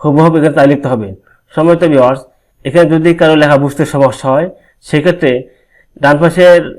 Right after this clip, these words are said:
দেখুন রয়েছে try another, এখানে আপনি ক্লিক করবেন।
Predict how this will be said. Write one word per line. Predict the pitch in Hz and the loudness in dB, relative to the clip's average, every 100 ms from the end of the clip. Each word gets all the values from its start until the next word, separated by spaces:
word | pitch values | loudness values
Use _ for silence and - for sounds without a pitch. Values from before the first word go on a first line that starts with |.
| 143 | -8
দেখুন | 139 139 147 143 | -6 -2 -2 2
রয়েছে | 139 139 139 | 2 2 -2
try | 143 147 147 | 0 2 4
another, | 143 156 185 180 _ _ _ 143 | 2 2 -2 -6 _ _ _ -6
এখানে | 135 160 165 | -2 0 0
আপনি | 165 | -2
ক্লিক | 151 131 120 | -2 -2 -2
করবেন। | 123 113 104 | -4 -4 -8